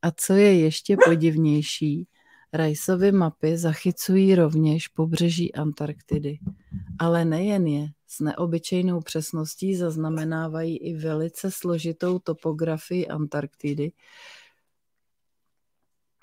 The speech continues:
včetně řek, jezer, vrcholů hor a pohoří,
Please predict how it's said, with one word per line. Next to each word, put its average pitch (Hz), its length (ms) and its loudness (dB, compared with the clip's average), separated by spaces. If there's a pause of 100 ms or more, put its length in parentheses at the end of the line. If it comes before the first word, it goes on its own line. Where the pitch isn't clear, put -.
(320)
včetně 170 600 -2
řek, 160 340 0 (300)
jezer, 165 560 2
vrcholů 165 680 0
hor 156 440 -2 (500)
a 170 120 -6
pohoří, 165 720 -2